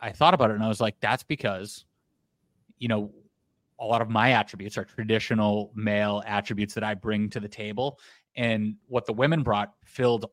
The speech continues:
all my gaps." You know what I mean? Like, and it wasn't like a, you know, like, me delegating down to them or anything like that. It was us next to each other, balancing each other out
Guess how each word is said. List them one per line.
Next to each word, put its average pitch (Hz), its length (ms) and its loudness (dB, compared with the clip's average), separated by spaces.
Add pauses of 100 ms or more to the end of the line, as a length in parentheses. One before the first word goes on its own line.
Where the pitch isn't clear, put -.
all 117 160 6
my 107 140 0
gaps." 113 440 -8 (540)
You 120 80 -4
know 110 60 2
what 107 100 4
I 107 40 2
mean? 117 320 2
Like, 117 320 2
and 123 100 -2
it 113 100 0
wasn't 117 400 0
like 107 220 -4
a, 98 180 -6 (840)
you 113 80 -14
know, 101 160 -12 (1300)
like, 117 180 -4
me 123 400 6
delegating 110 520 2
down 120 520 8 (120)
to - 80 -6
them 101 340 -4
or 110 80 -8
anything 107 320 0
like 104 160 0
that. 107 240 0
It 113 140 -6
was 110 400 0 (260)
us 123 320 0
next 117 360 -4
to 113 100 -6
each 107 160 -6
other, 98 280 -8 (420)
balancing 117 440 4
each 110 160 0
other 104 240 2
out 127 320 6